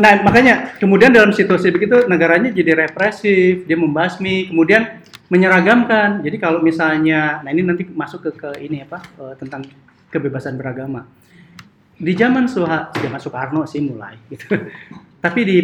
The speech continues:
diperparah di zaman Soekarno, eh, di zaman Soeharto. Karena kan harus seragam nih, kalau orang ngomong suaranya beda-beda, susah nih ngatur,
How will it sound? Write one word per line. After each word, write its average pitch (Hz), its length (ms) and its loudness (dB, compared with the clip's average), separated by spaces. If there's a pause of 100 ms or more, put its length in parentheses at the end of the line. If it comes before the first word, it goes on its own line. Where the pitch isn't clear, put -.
(160)
diperparah 170 480 -4
di 165 160 -6
zaman 135 240 -8
Soekarno, - 640 -16
eh, 170 80 0
di 160 80 -2
zaman 139 240 -6
Soeharto. 127 480 -14 (400)
Karena 247 320 -2
kan 269 320 -2
harus 208 240 -4
seragam 190 400 -2
nih, 233 160 -4
kalau 165 320 -2
orang 190 160 -4
ngomong 170 480 -4
suaranya 165 320 -4
beda-beda, 147 720 -8 (960)
susah 208 240 -6
nih 202 160 -4
ngatur, 151 480 -8